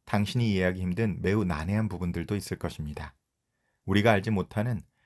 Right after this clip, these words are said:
완전히 새로운 현상을 지구의 언어로 지구인의 생각에 맞게 설명한다는 것이 무척 어려운 일임을 이해하시고 그런 골치 아픈 부분들에 너무 매달리지 말기를 미리 부탁드립니다.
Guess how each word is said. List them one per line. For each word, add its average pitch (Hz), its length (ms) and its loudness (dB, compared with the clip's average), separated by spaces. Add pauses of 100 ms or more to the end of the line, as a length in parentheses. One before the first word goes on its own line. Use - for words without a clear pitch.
(200)
완전히 107 420 4
새로운 151 380 -2
현상을 113 580 -2
지구의 104 420 0
언어로 85 540 -2 (520)
지구인의 123 460 4
생각에 117 360 0
맞게 95 260 0
설명한다는 101 640 -2
것이 78 360 -6 (440)
무척 98 420 0
어려운 104 320 4
일임을 92 300 0
이해하시고 82 640 -6 (520)
그런 107 240 6
골치 107 320 0
아픈 107 360 0
부분들에 90 640 -2
너무 95 260 2
매달리지 92 480 0
말기를 82 540 -4 (300)
미리 95 200 0
부탁드립니다. 73 800 -8